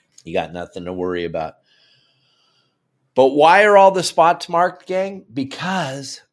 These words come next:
there's lobster traps on every spot. Guys aren't putting their lobster traps out in the sand. They're not putting them in the mud. They're not putting them where there's not structure.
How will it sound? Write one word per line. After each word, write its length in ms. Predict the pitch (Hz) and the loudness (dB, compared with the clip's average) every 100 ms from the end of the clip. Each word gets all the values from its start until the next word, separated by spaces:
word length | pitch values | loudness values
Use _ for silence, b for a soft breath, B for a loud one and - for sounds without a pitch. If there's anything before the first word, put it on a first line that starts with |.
| _ _ _ _ | _ _ _ _
there's 240 | - 156 143 | -14 -14 -12
lobster 520 | 160 175 - - 170 | -10 -10 -12 -12 -12
traps 540 | 135 165 151 147 - | -10 -6 -6 -6 -10
on 280 | 104 135 147 _ | -14 -14 -14 _
every 380 | 123 139 127 139 | -12 -12 -10 -14
spot. 380 | 123 - 123 - | -14 -10 -12 -8
Guys 280 | 139 185 220 | -6 -4 -6
aren't 240 | 214 - | -12 -12
putting 220 | - 180 | -12 -12
their 140 | 156 135 | -10 -8
lobster 420 | 127 127 - 127 | -6 -6 -10 -18
traps 340 | 120 113 107 | -10 -8 -8
out 220 | 113 104 107 | -8 -8 -8
in 100 | 101 | -14
the 80 | |
sand. 420 | 92 - 85 67 62 _ _ _ _ - | -18 -18 -18 -20 _ _ _ _ _ -16
They're 100 | 113 | -10
not 220 | 131 - | -10 -8
putting 180 | 147 143 | -12 -12
them 140 | 147 | -16
in 100 | 156 | -14
the 60 | 156 | -10
mud. 480 | 131 113 113 113 _ _ _ - | -6 -4 -4 -8 _ _ _ -16
They're 100 | 110 | -10
not 260 | 127 123 | -8 -8
putting 200 | 143 127 | -10 -12
them 120 | 143 | -12
where 140 | 135 131 | -10 -8
there's 220 | 123 113 | -8 -8
not 240 | 120 107 | -10 -10
structure. 580 | - - 117 - 82 71 | -12 -10 -10 -10 -20 -20